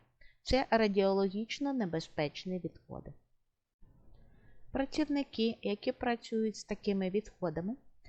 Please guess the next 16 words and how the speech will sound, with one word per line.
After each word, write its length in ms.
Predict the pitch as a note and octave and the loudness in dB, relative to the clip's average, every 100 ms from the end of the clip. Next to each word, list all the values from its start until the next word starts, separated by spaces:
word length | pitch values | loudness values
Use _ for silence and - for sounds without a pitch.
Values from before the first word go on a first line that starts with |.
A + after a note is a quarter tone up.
| - _ | -20 _
проходять 480 | A#3+ - D#4 D4 - | -4 4 4 4 0
спеціальне 680 | - A3+ - A3+ F#3+ F#3 F#3 | -2 -4 4 4 6 2 -2
навчання 680 | F#3 - - D#3+ E3+ A3 - _ - | -4 -4 -4 -2 -2 -6 -10 _ 0
та 100 | A#3 | 0
повинні 500 | A#3 G#3+ G#3+ G3+ F#3+ | 4 6 6 6 2
використовувати 1000 | F3+ F#3 G3+ F#3+ - G3+ A3+ C#4+ C#4+ E4 | 0 0 -2 -2 0 2 4 2 0 -2
спеціальний 760 | - G#3+ - F3 D#3+ F3 F#3 - | -2 -4 0 2 2 2 0 -4
захист. 520 | E3 D3+ - - - - - _ - - - - | -2 -2 -2 -10 -14 -14 -20 _ -20 -20 -20 -8
Зберігати 640 | G#3 B3+ G4+ C#4+ A3+ G#3+ G#3+ | 6 8 8 8 6 6 0
такі 320 | - - G#3+ | -2 -2 0
відходи 560 | G#3 - F#3+ F#3+ A3 - _ - | 0 -2 -2 0 0 -4 _ -12
потрібно 500 | - A3 B3+ B3+ B3 - | -6 2 2 4 0 0
у 60 | |
спеціально 580 | B3 - - B3+ D#4 D4 | -2 -2 4 6 6 4
призначених 720 | - G#3+ G3+ F#3 F#3 A3 A3 - | 2 0 2 0 0 -2 -2 -2
приміщеннях, 760 | G#3 G#3 F#3+ D3 - B2 - | 4 6 6 0 -6 -8 -10